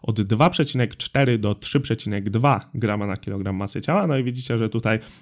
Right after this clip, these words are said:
e, dwieście, pod nawet trzysta gramów kilogra-, na kilogramów białka na kilogram masy ciała dla osoby ważącej, e, osiemdziesiąt kilo, to jest naprawdę dużo i tutaj,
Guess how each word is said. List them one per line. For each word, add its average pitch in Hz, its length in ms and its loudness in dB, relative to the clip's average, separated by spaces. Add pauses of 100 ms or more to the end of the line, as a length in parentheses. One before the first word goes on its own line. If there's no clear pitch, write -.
(100)
e, 101 180 -2
dwieście, 131 880 4
pod 151 280 4
nawet 123 440 0
trzysta 170 520 0
gramów 107 360 0
kilogra-, 107 480 -2
na 117 160 2
kilogramów 117 880 4
białka 123 280 2
na 110 120 -4
kilogram 113 380 0
masy 107 240 -4
ciała 107 220 -2
dla 104 120 -2
osoby 107 280 0
ważącej, 113 420 2 (480)
e, 117 200 0
osiemdziesiąt 143 640 2
kilo, 262 240 2
to 156 160 2
jest 156 220 4
naprawdę 123 560 2
dużo 156 300 2
i 160 80 2
tutaj, 139 340 2